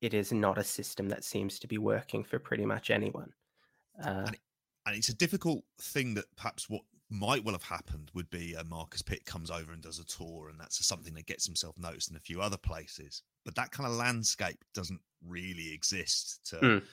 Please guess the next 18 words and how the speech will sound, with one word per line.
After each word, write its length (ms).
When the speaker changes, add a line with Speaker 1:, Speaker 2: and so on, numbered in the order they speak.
Speaker 2:
a 60
kind 200
of 80
degree 400
which 240
makes 300
it 100
worthwhile. 680
And 100
then 120
that's 240
even 220
not 140
taking 380
into 280
equation 420
his 120
own 380